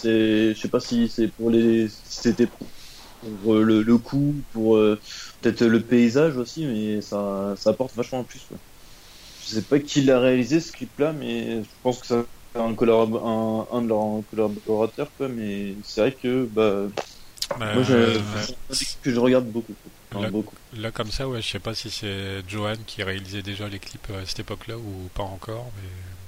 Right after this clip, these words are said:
Speaker 1: Il me semble qu'il a fait Breaking the Habit, mais pas, pas celui-là.
Speaker 2: Hmm. D'accord.
Speaker 1: Je pense qu'il avait, From the Inside avait plus un côté, euh, bah, où c'est un faiseur, quoi, on va dire. Ils ont demandé à une personne de,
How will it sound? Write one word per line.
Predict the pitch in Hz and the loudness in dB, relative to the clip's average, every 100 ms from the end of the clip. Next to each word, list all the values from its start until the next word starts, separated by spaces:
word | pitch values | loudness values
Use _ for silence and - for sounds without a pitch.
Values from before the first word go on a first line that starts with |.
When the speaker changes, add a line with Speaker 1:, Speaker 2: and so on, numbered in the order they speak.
| - - - - - - - - - - - - - - - - | -14 -14 -16 -16 -18 -16 -20 -20 -20 -20 -20 -20 -20 -20 -12 -8
Speaker 1:
Il | |
me | 110 | -2
semble | 151 147 | 0 2
qu'il | 143 120 | 4 4
a | 120 | 4
fait | 139 | 4
Breaking | 120 127 123 123 | 2 2 2 0
the | 120 | 2
Habit, | 120 143 | 2 2
mais | 123 | 0
pas, | 104 131 - - | 0 -2 -2 0
pas | 147 | 0
celui-là. | - 131 123 110 - - | 2 0 0 -4 -14 -18
Speaker 2:
Hmm. | 107 104 - - - - - - | -12 -12 -14 -12 -12 -12 -20 -16
D'accord. | 113 - 92 - - - - - - | -12 -8 -8 -8 -12 -12 -18 -18 -6
Speaker 1:
Je | |
pense | - 131 | 0 0
qu'il | - 113 | 2 2
avait, | 113 117 117 117 117 98 - | 6 6 4 2 0 -4 -2
From | 135 127 | -2 0
the | 123 | 0
Inside | 127 127 110 147 135 | -2 -2 0 2 4
avait | 117 | 0
plus | 110 135 - | 0 -8 -2
un | 139 | -2
côté, | 120 120 - 135 139 | 0 -2 0 0 2
euh, | 127 113 113 110 110 107 104 - | 0 0 0 -2 -4 -4 -4 4
bah, | 113 113 | 6 6
où | 120 123 | 6 2
c'est | 113 - 113 113 110 | 0 0 0 2 0
un | 107 117 | 2 0
faiseur, | - 120 131 135 | 2 4 6 4
quoi, | 127 | 2
on | 113 | -2
va | 110 | -2
dire. | 120 110 | -4 -4
Ils | 104 98 | -4 -2
ont | |
demandé | 104 107 110 | 0 2 2
à | 113 | 0
une | 104 | -2
personne | 104 117 113 | -4 -2 0
de, | 101 90 | 0 -2